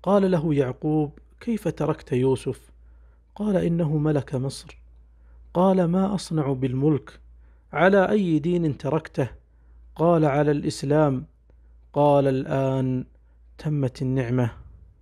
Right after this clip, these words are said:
فقال له أولاده: "يا أبانا، استغفر لنا ذنوبنا." قال: "سوف أستغفر لكم."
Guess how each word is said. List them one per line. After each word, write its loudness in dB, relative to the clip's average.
فقال 0
له 0
أولاده: -2
"يا 0
أبانا، 0
استغفر -4
لنا 0
ذنوبنا." -2
قال: 0
"سوف -2
أستغفر -4
لكم." -4